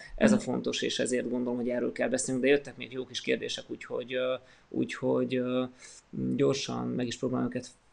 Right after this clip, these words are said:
Speaker 1: fölolvasni. Enikő írja, hogy Instagramra vonatkozóan is van pár tippetek a komment szekciót illetően.
Speaker 2: Igen, igen, ugyanez. Instagramon azt szoktam, de ezt is például, én nem vagyok egy Instagram szakértő, most megint ezt, ö,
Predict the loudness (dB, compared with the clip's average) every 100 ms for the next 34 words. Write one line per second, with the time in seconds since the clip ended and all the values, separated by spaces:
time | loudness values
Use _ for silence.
0 | -8 0 2 2 2 2 2 0 0 0
1 | 0 0 -10 -18 -4 4 4 4 2 2
2 | 4 4 4 2 0 0 2 0 0 0
3 | 0 0 -2 -2 -4 -2 0 -2 0 0
4 | 0 0 -2 -4 -8 -6 -6 -6 -2 0
5 | 2 0 -2 -4 -4 -2 -2 0 0 0
6 | -2 -2 -2 -2 -6 -18 _ _ _ -20
7 | -20 -20 _ _ -20 _ _ 12 12 12
8 | 12 12 12 12 12 12 12 10 8 10
9 | 8 8 10 12 12 8 6 6 8 6
10 | 6 -2 -2 4 4 6 12 12 12 12
11 | 12 12 12 12 12 12 12 12 12 12
12 | 12 12 12 10 12 10 10 10 8 8
13 | 10 10